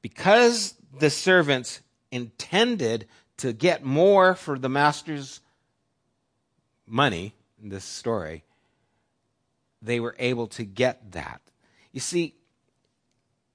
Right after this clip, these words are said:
the miraculous doesn't take place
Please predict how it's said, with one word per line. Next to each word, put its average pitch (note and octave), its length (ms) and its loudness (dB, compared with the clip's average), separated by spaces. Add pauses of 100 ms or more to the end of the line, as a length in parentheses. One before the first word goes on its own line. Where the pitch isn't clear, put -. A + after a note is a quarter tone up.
(560)
the C3 140 -2
miraculous F3+ 880 2
doesn't E3+ 520 -2
take - 380 -2
place - 720 0